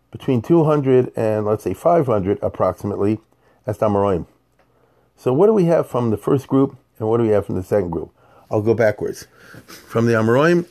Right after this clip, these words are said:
all we have is the Bavli and Yerushalmi. That's big, but those are the two books that are published by the Bavli and Yerushalmi. Okay? That's what we know.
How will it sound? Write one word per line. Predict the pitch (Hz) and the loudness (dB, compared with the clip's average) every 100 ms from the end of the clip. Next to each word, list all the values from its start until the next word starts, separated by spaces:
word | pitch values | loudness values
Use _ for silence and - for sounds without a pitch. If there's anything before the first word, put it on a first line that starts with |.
| - | 0
all | 139 | 2
we | 160 143 | 2 0
have | 131 127 127 - _ _ | 0 0 -2 -6 _ _
is | 110 | -6
the | 95 | -4
Bavli | 95 117 110 | 0 0 2
and | 107 | 0
Yerushalmi. | 92 92 101 82 73 | 0 -2 -4 -6 -6
That's | - 139 | -2 -2
big, | 123 208 117 87 | 0 -2 -2 -10
but | 104 | -12
those | 123 139 120 | -4 -2 -4
are | |
the | 95 104 | -6 -10
two | 101 170 160 | -6 -2 -2
books | 139 135 117 - _ _ _ _ - - | -2 -4 -6 -18 _ _ _ _ -20 -8
that | - | -2
are | 98 | 0
published | 131 120 - | 2 0 2
by | 98 | 0
the | |
Bavli | 90 104 98 92 | 2 0 2 -2
and | |
Yerushalmi. | 87 101 90 - - - _ - | -2 -4 -4 -8 -16 -20 _ -16
Okay? | 110 175 185 _ - _ _ | -6 -6 -6 _ -20 _ _
That's | - 131 | -8 -4
what | 120 | -2
we | |
know. | 101 | -2